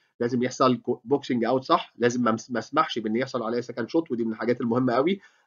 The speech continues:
لازم امنع تمامًا ان يحصل سكند شوت عليا، وابقى بعمل فيري جود بوكسنج اوت عشان امنع تمامًا اي ريباوند ممكن يحصل، آه، عليا.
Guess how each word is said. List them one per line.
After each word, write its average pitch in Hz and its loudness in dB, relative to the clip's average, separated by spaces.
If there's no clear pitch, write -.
لازم 131 6
امنع 160 8
تمامًا 131 6
ان 113 6
يحصل 120 4
سكند 123 -2
شوت 127 -2
عليا، 127 8
وابقى 110 8
بعمل 120 4
فيري 123 8
جود 120 6
بوكسنج 117 2
اوت 131 6
عشان 110 -2
امنع 127 6
تمامًا 123 4
اي 131 12
ريباوند 117 8
ممكن 117 4
يحصل، 110 2
آه، 95 0
عليا. 143 10